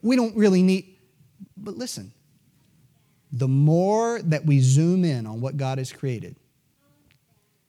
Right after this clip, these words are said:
the more questions we have than we started with. That's the reality. That's the reality of it. That's what I want us to see, is scientific knowledge is not bad.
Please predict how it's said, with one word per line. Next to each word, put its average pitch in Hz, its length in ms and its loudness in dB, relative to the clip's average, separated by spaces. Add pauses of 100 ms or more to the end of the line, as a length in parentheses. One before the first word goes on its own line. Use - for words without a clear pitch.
(340)
the 127 100 -8
more 127 220 -6
questions 139 560 -10
we 131 140 -8
have 110 300 -14 (300)
than 110 160 -12
we 107 80 -14
started 98 400 -16
with. - 200 -20 (960)
That's - 220 -16
the 170 60 -10
reality. 147 540 -10 (1040)
That's 139 200 -4
the 139 100 -4
reality 123 420 -2
of 95 120 -12
it. - 100 -18 (2000)
That's 190 260 2
what 202 140 2
I 170 120 2
want 170 260 0
us 156 220 -6
to - 100 -18
see, - 420 -14 (840)
is 147 440 0 (640)
scientific 233 640 -2
knowledge 156 460 -2
is 123 120 -2
not 135 420 -6
bad. 127 500 -10